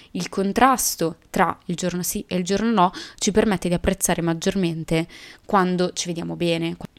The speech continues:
quando ci sentiamo felici e in pace con noi stessi. Ma l'autostima deve essere una costante, sì, perché una volta che viene costruita non si può abbattere per il giudizio di qualcuno perché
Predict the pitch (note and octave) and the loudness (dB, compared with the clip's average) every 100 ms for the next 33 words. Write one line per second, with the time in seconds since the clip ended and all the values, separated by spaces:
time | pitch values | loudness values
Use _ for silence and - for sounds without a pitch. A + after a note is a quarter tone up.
0 | - A3+ G#3 F#3 - F3+ F3+ F3+ A3+ G3+ | 0 4 6 4 -2 -2 -2 2 4 6
1 | F#3 F#3 - _ - - F#3+ B3 C4+ - | 4 0 -6 _ -12 -2 2 6 6 4
2 | - E3+ F3 _ G3+ F#3+ - - F#3 F3+ | -2 -4 -8 _ 6 6 4 -2 0 4
3 | F#3+ F#3 - F3+ F3 F3 F3 - F#3 E3+ | 4 4 0 0 0 0 0 -2 -2 -2
4 | - - E3+ - - - - A3+ B3 A#3 | -2 -6 -8 -8 -16 -18 -4 6 8 8
5 | G#3 - - F3+ F3 F#3 F#3+ - - - | 4 0 -2 -2 2 4 4 0 -20 -18
6 | - G3 G#3+ F#3+ F#3+ F3 - G3+ G3 F3 | -2 2 2 2 0 0 0 0 2 0
7 | - _ _ _ _ - G#3+ - D4 F4 | -2 _ _ _ _ 0 0 4 6 6
8 | F4+ F4 E4+ - _ _ _ _ - - | 4 2 0 0 _ _ _ _ -6 -4
9 | - F#3+ F#3 C#4+ G#4+ - _ - - - | -2 0 6 6 6 -4 _ -20 -16 4
10 | F#3+ F3+ F3+ E3+ - F#3 E3+ G3+ A#3 F#3 | 4 6 4 4 2 2 4 4 4 4
11 | F3+ F3 F#3 - G3+ G#3+ F#3+ F3+ F3+ G3+ | 2 0 -2 0 0 2 2 0 0 -2
12 | F3+ - F#3+ F3 F3 F3 - E3+ D#3+ E3+ | -2 2 4 4 4 2 0 -4 -2 -2
13 | E3 D#3+ F3 F#3 - E3 - E3 - A3 | -6 -4 -6 -4 -6 -4 -2 -2 0 0
14 | F#3+ - F3 | 0 -2 -6